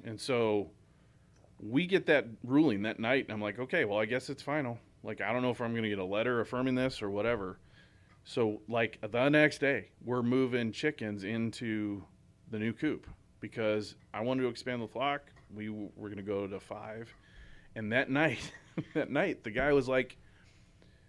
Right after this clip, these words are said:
to one of the neighbors, he was like, "Ma'am, he can't have all the chickens he wants. He gets to have five." So that was, like, the last statement before the vote. "He will get to have five. That's what we're,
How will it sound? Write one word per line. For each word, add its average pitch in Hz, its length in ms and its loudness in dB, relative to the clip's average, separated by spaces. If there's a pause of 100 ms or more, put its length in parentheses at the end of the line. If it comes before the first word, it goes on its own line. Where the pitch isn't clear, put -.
(280)
to 117 320 2
one 117 140 -2
of 117 100 -4
the 120 320 2
neighbors, 117 440 0
he 117 100 -6
was 107 140 -6
like, 107 300 -4
"Ma'am, 123 460 -2
he 131 160 -4
can't 123 380 -2
have 110 400 0
all 107 340 6
the 113 100 0
chickens 107 500 -4
he 110 120 -4
wants. 104 360 -4
He 104 220 -10
gets 110 320 -4
to 110 160 -4
have 107 320 4
five." 90 460 -8
So 110 180 -4
that 107 200 0
was, 120 200 -4
like, 113 320 -2
the 107 100 -4
last 101 360 -2
statement 101 500 -4 (240)
before 107 280 -8
the 98 60 -6
vote. 98 260 -4 (800)
"He 110 180 -2
will 123 200 6
get 120 200 4
to 120 100 0
have 117 240 6
five. 95 500 -2 (220)
That's 107 360 -2
what 113 180 0
we're, 104 300 -2